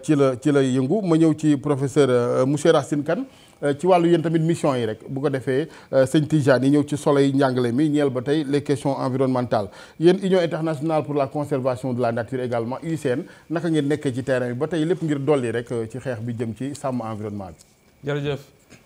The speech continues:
Speaker 2: El Hadj Assane. Damay nuyu ñi nekk ci plateau bi.
Speaker 1: Mhm.
Speaker 2: Di rafetlu aussi sa émission bi.
Speaker 1: Mhm.
Speaker 2: Nga xamante ne wax dëgg yàlla am na njëriñ topp ci askan wi.
Speaker 1: Jërëjëf.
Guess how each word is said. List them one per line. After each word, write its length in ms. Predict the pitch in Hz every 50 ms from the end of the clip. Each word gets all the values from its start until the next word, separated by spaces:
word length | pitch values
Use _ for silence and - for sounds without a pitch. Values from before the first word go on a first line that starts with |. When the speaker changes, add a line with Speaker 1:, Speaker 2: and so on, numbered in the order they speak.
| _ -
Speaker 2:
El 120 | - 123 135
Hadj 160 | 131 120 127
Assane. 360 | 123 110 - 120 110 107 117 - - _ _ _ - - - - - - - _ -
Damay 520 | 131 123 131 135 131 127 120 117 120 117
nuyu 380 | 117 123 131 131 127 123 123 - -
ñi 120 | 123 123 127
nekk 200 | 123 117 107 -
ci 400 | - - - 113 110 110 113 113 - - - -
plateau 340 | - 113 110 104 - 110 101
bi. 220 | 95 98 107 147
Speaker 1:
Mhm. 200 | 202 117 101 98 92 - _ _ _ _ _ _ _
Speaker 2:
Di 60 | 127
rafetlu 400 | 123 131 131 131 - 117 117 120 120
aussi 180 | 117 - 127
sa 160 | 113 - 120 104
émission 480 | 98 113 113 110 101 - 113 104 101
bi. 200 | 101 98 101 104 107 - - -
Speaker 1:
Mhm. 120 | 92 90 87
Speaker 2:
Nga 60 | 104
xamante 360 | 107 117 113 113 110 107 - 110 104
ne 300 | 101 98 98 92 95 98 - _
wax 140 | 104 107 107
dëgg 140 | 104 117 110
yàlla 340 | 117 110 104 98 95 98 110 139 - - - - _ _ _ _
am 140 | - 120 131
na 60 | 135 131
njëriñ 280 | 123 127 123 120 120 113
topp 260 | - 127 113 - -
ci 80 | - -
askan 380 | - 98 101 - - 110 98 95
wi. 140 | 92 90 90 95 _ -
Speaker 1:
Jërëjëf. 280 | - 95 92 90 85 90